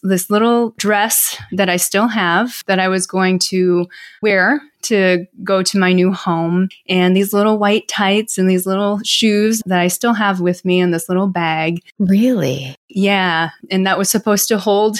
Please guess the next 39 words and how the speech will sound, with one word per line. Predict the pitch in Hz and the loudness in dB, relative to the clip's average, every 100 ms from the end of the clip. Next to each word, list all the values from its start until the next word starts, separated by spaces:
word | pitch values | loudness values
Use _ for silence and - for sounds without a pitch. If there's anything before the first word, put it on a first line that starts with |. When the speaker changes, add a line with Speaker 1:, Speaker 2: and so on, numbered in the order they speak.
| - _ | -10 _
Speaker 1:
whatever | 190 202 202 208 | -2 -2 0 -2
possessions | - 202 190 190 - 185 | -2 -2 0 0 0 0
I | 175 170 | 0 0
have. | 190 185 165 170 - - - - - - | 0 0 0 -2 -6 -16 -18 -18 -14 -4
And | 202 196 196 190 190 180 - - | 0 2 2 2 2 -2 -8 -4
I | 220 | -2
remember | 226 220 220 247 285 285 226 - | 2 2 2 2 2 0 -2 -4
feeling | 226 226 226 | 0 2 2
really | 202 202 202 | 2 2 0
excited, | 202 - 160 160 156 151 175 - - - _ | -2 -4 -2 -2 -4 -4 -6 -8 -20 -20 _
even | 226 240 | 0 2
at | 226 220 | 2 0
that | 180 - | -2 0
age. | 175 170 - | 0 0 0
I | |
mean, | 247 311 | 0 2
I | 349 | 2
knew | 330 339 | 2 2
what | 339 | 0
that | 208 - | -2 -2
meant | 165 165 160 170 - - | -2 -2 -2 -4 -4 -6
because | 180 214 196 | -4 -2 0
we | 190 | 0
were | 196 196 | 2 0
surrounded | - 185 185 196 185 170 165 170 | -2 0 2 2 2 0 0 -4
by | 240 185 170 | -4 -2 0
all | 180 208 | 0 0
these | 220 214 214 | 2 0 0
little | 220 220 | 0 0
kids | 247 214 214 | 0 -2 2
like | 196 185 | 0 0
us | 160 170 - - | -2 0 -2 -2
with | 170 180 | -4 0
no | 180 185 | 0 0
parents | 180 185 170 170 180 - | 0 -2 0 0 -2 -2
and | 175 | -2
no | 175 180 | 0 -2
home. | 185 170 170 160 | 0 -2 -2 -4
And | 151 | -6